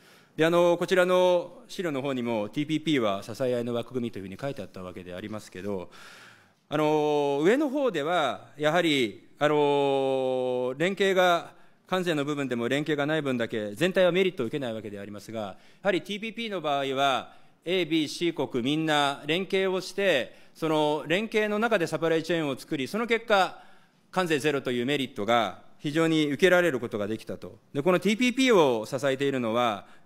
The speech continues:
まさにこの支え合い、みんながこう、利益を受けるという、そういう理念であるかなと。この極端な保護主義に対しては、まあ、反対にあるというようなものであるかなというふうに思います。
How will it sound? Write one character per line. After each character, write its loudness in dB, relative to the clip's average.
ま -2
さ 0
に -2
こ -2
の -4
支 -6
え 2
合 2
い、 2
み -2
ん -4
な 0
が 2
こ -2
う、 -10
利 4
益 0
を 0
受 -6
け -2
る 0
と -4
い -4
う、 -10
そ -4
う 4
い 4
う -12
理 0
念 0
で -2
あ 0
る -6
か -8
な -8
と。 -14
こ -12
の -6
極 -6
端 0
な 0
保 -4
護 -2
主 -8
義 -4
に -4
対 -2
し -10
て -6
は、 0
ま 2
あ、 0
反 0
対 0
に -6
あ -4
る -10
と 0
い 4
う 4
よ 2
う 2
な 0
も 0
の 2
で 2
あ 0
る -4
か -4
な -4
と -8
い -2
う -4
ふ -4
う -4
に -4
思 -2
い -2
ま -4
す。 -16